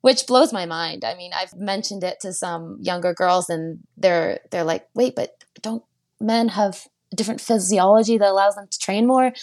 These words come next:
And the truth is, is there's no, there's no proof of that. And I know that in Norway, women actually, on average, train more than men. And it's really more about the individual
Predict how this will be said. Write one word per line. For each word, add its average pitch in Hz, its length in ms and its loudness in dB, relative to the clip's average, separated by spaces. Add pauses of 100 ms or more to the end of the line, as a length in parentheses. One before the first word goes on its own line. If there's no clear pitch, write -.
(720)
And 220 480 6
the 254 140 -4
truth 330 220 0
is, 311 140 0
is 240 120 -6
there's 247 240 -2
no, 214 580 -2 (560)
there's 226 180 -4
no 226 160 0
proof 214 320 -10
of 233 120 -8
that. 247 280 2
And 190 220 -10
I 202 100 -14
know 190 180 -10
that 190 220 -6
in 190 200 -14
Norway, 175 720 -4 (540)
women 185 360 -4
actually, 175 760 -6
on 185 200 -2
average, 170 380 0
train 180 240 -8
more 170 180 -2
than 226 160 0
men. 233 380 -2 (420)
And 208 140 2
it's - 160 -2
really 208 220 4
more 175 260 -2
about 170 320 0
the - 200 0
individual 165 800 -2